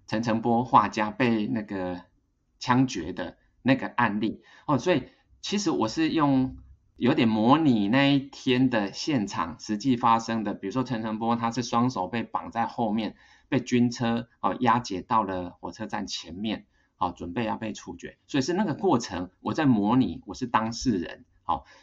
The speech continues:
所以我是先演了那一段，演完我再来说，我再来解说跟分析。但是如果你没有这个东西先演的话，他们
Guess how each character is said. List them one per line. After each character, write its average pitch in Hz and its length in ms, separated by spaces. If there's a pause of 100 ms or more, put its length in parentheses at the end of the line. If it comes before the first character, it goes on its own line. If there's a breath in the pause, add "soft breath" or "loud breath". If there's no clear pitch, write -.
所 175 220
以 180 80
我 113 140
是 165 100
先 156 260
演 101 120
了 98 80
那 139 180
一 110 60
段， 104 340 (220)
演 101 200
完 101 200
我 90 120
再 113 180
来 90 180
说， 104 500 (140)
我 104 100
再 175 100
来 123 140
解 95 300
说 117 400
跟 123 240
分 117 240
析。 107 340 (340 soft breath)
但 214 120
是 233 100
如 170 220
果 151 120
你 104 120
没 143 120
有 120 140
这 165 120
个 127 120
东 127 200
西 131 140
先 139 320
演 95 200
的 98 100
话， 110 360 (200 loud breath)
他 196 160
们 170 340